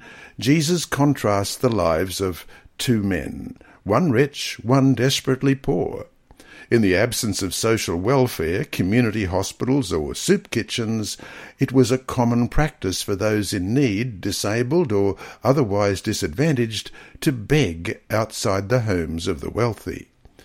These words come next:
It was expected that the rich would be generous in sharing a little of their wealth to alleviate the suffering. But in this story, the rich man was, as Ellen White writes in Christ Object Lessons, page two sixty-one,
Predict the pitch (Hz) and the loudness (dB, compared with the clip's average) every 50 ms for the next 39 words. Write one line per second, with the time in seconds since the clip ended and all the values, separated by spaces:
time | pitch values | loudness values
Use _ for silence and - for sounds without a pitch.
0 | - - - _ _ _ _ - 139 - 131 143 160 165 139 175 190 - - - | -20 -20 -20 _ _ _ _ -2 -2 0 2 2 2 2 2 0 0 -2 -4 -4
1 | - 104 80 - - - 87 90 98 107 123 - - 135 123 117 113 101 - - | -4 -4 -4 -4 -6 -8 -6 -6 -2 -2 -4 -2 0 -2 2 2 2 0 0 0
2 | 127 131 113 104 127 123 110 101 131 170 165 107 82 73 98 107 - - 110 104 | -2 -2 0 2 0 0 0 0 0 2 2 2 0 0 -2 -4 -4 -4 -4 -4
3 | 104 - - - 120 117 113 117 120 113 110 107 113 135 156 185 139 101 87 69 | -4 -4 -2 -2 0 0 0 0 0 0 0 0 0 0 2 2 0 0 -2 -4
4 | - 65 62 60 - - 95 110 104 95 - - - - - - - - - - | -6 -8 -8 -8 -6 -4 -2 -2 -2 -2 -6 -10 -18 -20 -20 -20 -20 -16 -4 0
5 | 131 120 107 113 107 110 127 156 147 127 120 107 98 98 98 - 113 110 - - | 2 2 4 4 4 4 4 4 4 4 2 2 2 0 -2 -4 -6 -6 -4 -2
6 | 131 139 135 - - - - - 107 107 - _ _ _ - - _ _ _ _ | -2 -2 -2 -6 -8 -10 -10 -10 -12 -14 -18 _ _ _ -20 -20 _ _ _ _
7 | _ _ _ _ _ _ - 143 160 156 - _ _ _ _ - 127 127 131 143 | _ _ _ _ _ _ 0 2 2 2 0 _ _ _ _ 0 4 6 6 6
8 | 175 - - - - 139 185 190 - - - - 110 120 - - _ _ _ _ | 4 2 -2 -2 0 0 0 0 0 -4 -6 -8 -8 -10 -12 -14 _ _ _ _
9 | - 110 98 113 - - - - 127 123 123 117 113 107 107 175 160 104 69 76 | -4 -2 -2 -2 -2 -2 -2 0 2 2 2 2 0 -2 -2 -2 -2 -2 -2 -4
10 | 104 127 135 110 87 104 113 101 101 101 95 95 98 95 90 - 95 95 104 120 | -4 -2 -2 -2 -2 0 0 0 0 -2 -2 -2 -2 -2 -2 -2 -2 0 0 0
11 | - - - 101 90 85 - - 98 98 92 - - 98 95 87 - 95 90 - | -2 -4 -4 -4 -4 -4 -4 -2 -2 -2 -2 -2 -4 -4 -4 -4 -4 -6 -6 -4
12 | 101 101 95 - - 113 135 139 - - 85 85 87 85 - - 113 101 - - | -4 -4 -4 -4 -4 -4 -4 -4 -4 -4 -4 -4 -4 -4 -4 -4 -4 -4 -2 -4
13 | - - - - 87 85 90 139 156 117 107 113 120 | -6 -8 -8 -6 -6 -4 -2 -2 -2 0 -2 -2 -4